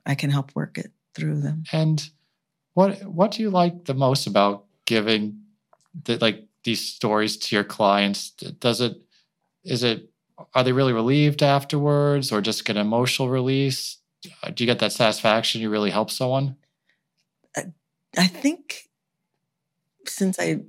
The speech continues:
Speaker 1: grew up basically being in service, I was in retail for thirty-six years as a pastry chef. This is three sixty. And,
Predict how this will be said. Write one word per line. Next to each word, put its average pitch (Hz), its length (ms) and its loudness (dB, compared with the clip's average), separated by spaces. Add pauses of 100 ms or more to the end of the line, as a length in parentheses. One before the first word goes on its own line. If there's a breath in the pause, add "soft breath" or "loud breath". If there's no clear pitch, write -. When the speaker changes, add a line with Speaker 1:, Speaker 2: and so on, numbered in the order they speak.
(100)
Speaker 1:
grew 196 560 0 (240)
up 160 280 2 (200)
basically 151 600 0
being 151 580 -2
in 156 220 2
service, 202 640 -4 (360 soft breath)
I 143 100 0
was 147 220 2
in 151 140 0
retail 147 400 2
for 143 420 -2 (200)
thirty-six 147 580 -2
years - 380 -12 (560 soft breath)
as 147 160 2
a - 40 -4
pastry 139 420 -2
chef. - 340 -8 (680)
This 156 280 -4
is 147 240 -10 (500)
three 165 140 4
sixty. 160 500 -6 (680)
And, 151 760 0